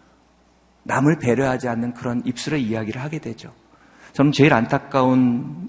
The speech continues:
일이 뭐냐면, 어, 교인들 중에 이렇게 어떤 일 가운데 "나는 이 사람한테 속았다."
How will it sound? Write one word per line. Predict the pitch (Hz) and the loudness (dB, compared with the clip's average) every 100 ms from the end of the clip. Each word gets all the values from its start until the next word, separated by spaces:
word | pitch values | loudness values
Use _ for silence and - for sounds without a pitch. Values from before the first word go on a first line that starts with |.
| - | -6
일이 | 139 156 | -2 0
뭐냐면, | 131 110 110 127 175 123 120 - - - _ - _ | -2 -2 -2 -2 -2 -2 -4 -16 -20 -20 _ -20 _
어, | - - - - - - _ _ _ _ _ _ | -14 -12 -14 -18 -20 -20 _ _ _ _ _ _
교인들 | - 175 226 226 208 | 6 8 8 6 2
중에 | 151 131 127 147 - - - _ - | 2 2 2 0 -8 -20 -20 _ -6
이렇게 | 117 117 127 117 113 113 - - - _ _ _ _ _ _ _ _ _ _ _ _ _ _ _ _ _ _ _ - | -4 0 2 2 -2 -8 -18 -20 -20 _ _ _ _ _ _ _ _ _ _ _ _ _ _ _ _ _ _ _ -2
어떤 | 131 135 156 143 127 - 185 | 0 4 4 4 0 -6 -2
일 | 226 | 0
가운데 | 220 190 156 135 135 131 120 - - _ _ _ _ _ _ _ _ _ _ - | 4 2 2 0 -2 -2 -8 -14 -20 _ _ _ _ _ _ _ _ _ _ -8
"나는 | 120 139 139 | 0 4 6
이 | |
사람한테 | 127 143 131 123 - | 6 4 4 0 -2
속았다." | - 226 - 160 120 110 | -2 -2 -2 -2 -4 -8